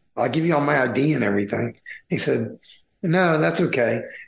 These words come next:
And he says, "You can keep parking if you want." I said, "No, I probably shouldn't 'cause obviously I'm causing this lady some distress. And so I don't need to be doing that." So I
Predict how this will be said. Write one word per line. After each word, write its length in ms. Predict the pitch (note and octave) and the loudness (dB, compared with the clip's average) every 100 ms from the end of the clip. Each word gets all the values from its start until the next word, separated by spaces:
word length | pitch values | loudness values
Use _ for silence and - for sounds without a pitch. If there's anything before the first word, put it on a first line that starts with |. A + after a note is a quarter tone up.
| _ | _
And 200 | - B2+ | -2 0
he 100 | B2 | 0
says, 360 | - B2+ A#2 - | 0 0 0 -2
"You 120 | C3+ | -2
can 160 | E3+ F#3+ | 0 0
keep 220 | G3+ G3 | 0 0
parking 260 | C#3+ D3 C#3 | 0 0 0
if 100 | A2 | 0
you 100 | A#2 | 0
want." 180 | B2+ B2+ | 0 0
I 20 | |
said, 220 | D#3+ D3+ | 0 2
"No, 200 | A3 B3 | 4 4
I 160 | G3 - | 2 0
probably 300 | G3+ F#3 C#3+ | 0 0 0
shouldn't 400 | - D#3 C3 A#2 | 0 0 0 -2
'cause 140 | A#2 | -2
obviously 480 | B2+ D#3 D#3 - D3+ | 0 0 0 0 0
I'm 120 | B2 | -2
causing 360 | - C#3+ C#3 C#3 | 0 0 0 -2
this 160 | - | 0
lady 220 | D3 C3+ C3 | 0 2 2
some 220 | C3 B2+ | 2 0
distress. 800 | B2+ - - C3+ B2 A#2+ - - - - - - | 0 -2 0 2 2 2 -2 -6 -6 -4 -4 -2
And 180 | - A#2 | -2 0
so 140 | D3+ | 0
I 140 | C3 E3+ | 0 2
don't 120 | D#3+ | 2
need 140 | D3+ | 2
to 60 | C3 | 0
be 120 | B2+ | -2
doing 360 | A2+ B2+ A2+ G#2+ | 0 0 0 -2
that." 180 | A2+ - _ _ _ _ - | -6 -10 _ _ _ _ -4
So 640 | - E3 D3 C3 C3+ - _ - - - | -2 0 0 0 -4 -10 _ -20 -20 -4
I 500 | A2+ C#3 C#3 C#3+ C#3 | 0 2 2 0 -4